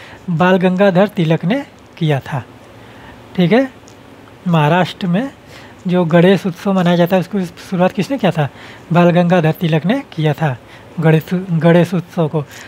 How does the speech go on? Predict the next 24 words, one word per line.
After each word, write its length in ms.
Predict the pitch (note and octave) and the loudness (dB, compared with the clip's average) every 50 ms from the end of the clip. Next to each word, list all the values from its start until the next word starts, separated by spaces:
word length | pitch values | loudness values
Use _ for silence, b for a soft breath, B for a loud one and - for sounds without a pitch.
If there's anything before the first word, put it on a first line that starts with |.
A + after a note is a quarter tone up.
| B B - | B B -2
जिसको 300 | E3 F3 D#3+ - - G3 | 0 0 0 0 2 2
आज 180 | F#3 F#3 F3+ F3+ | 2 2 2 2
बड़े 240 | E3 E3+ E3+ F#3+ F#3+ | 2 4 4 4 2
पैमाने 420 | - F#3 E3 D#3 D#3 D#3 E3 F3 | 2 0 0 0 0 0 0 0
पर 160 | E3+ F#3 F3 | 0 0 0
वहाँ 180 | E3 D3 C#3+ C#3+ | 0 0 -2 -2
पर 120 | - A3+ | -4 -4
बहुत 300 | A3 E3+ C3 D#3 D#3 - | -4 -4 -4 -4 -2 -2
ही 100 | F#3+ A3 | -2 -2
ज़्यादा 280 | G3 - D#3 D3 F3 G#3 | -2 -2 0 0 0 0
मनाया 300 | G3 E3 D#3 D#3 D#3+ D#3+ | 0 2 2 2 4 4
जाता 260 | D3+ D3+ - E3 D3 | 2 2 2 0 0
है, 120 | C#3 C#3 B B B B B B B B - | 0 0 B B B B B B B B -2
ठीक 120 | A3 A3 | 0 2
है, 60 | A#3 | 2
वहाँ 240 | G#3+ F#3+ F3 E3+ F3 | 2 2 2 2 2
का 100 | E3+ A3 | 2 0
बहुत 240 | F#3 E3 E3+ F3 F3 | 2 2 2 2 2
ही 60 | G3+ | 0
महत्वपूर्ण 420 | G#3 F3+ D#3+ - D#3 - G#3+ G3+ - | 0 0 0 -2 -4 -6 -8 -6 -4
त्यौहार 320 | F#3 C#3+ C#3 D#3+ G#3 B3 A3+ | -4 -2 0 0 0 -2 -2
माना 220 | F#3+ D#3+ D3+ D#3 D3+ | -2 0 0 0 0
जाता 200 | C#3 C3 - D3 | -2 -2 -2 -4
है, 120 | C#3 C3+ | -4 -4